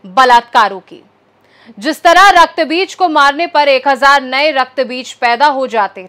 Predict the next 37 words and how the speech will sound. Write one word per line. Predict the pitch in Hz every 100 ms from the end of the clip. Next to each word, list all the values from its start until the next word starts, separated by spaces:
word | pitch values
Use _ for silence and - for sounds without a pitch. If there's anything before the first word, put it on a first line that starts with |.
| -
थे, | - _ _ _ - _
वैसा | 196 262 294 294 370
ही | 359 403
कुछ | 403 -
बलात्कारियों | 226 269 269 269 285 269 302 349
के | 285
साथ | - - 277 277 - -
हो | 277
रहा | 226 190
है। | 190 185 - _ _ _ _
हर | - 359 403
मिनट | 359 339 349 -
एक | 269 233
बलात्कारी | 262 262 - 285 262 262
सामने | - 262 254 285
आता | 269 277
है, | 262 269 - _ _ _ _
मगर | 254 277 311
ना | 302 330 392 -
आप | 294 285
कुछ | - 262
कर | - 330
सकते | 349 370 339 370
हैं | 330 320 349 _
और | 233 247
ना | 254 277
ही | 247 247 _ _ -
हम। | 240 180 _ _ _ _ _ _ -
और | 285
अफसोस | 311 - 370 415 427
कि | -
सरकार | 339 339 320 320 302 294
भी | 226 311 302 190 _ _ -
कुछ | 285 -
नहीं | 285 294
कर | 359 294
रही, | 190 190 185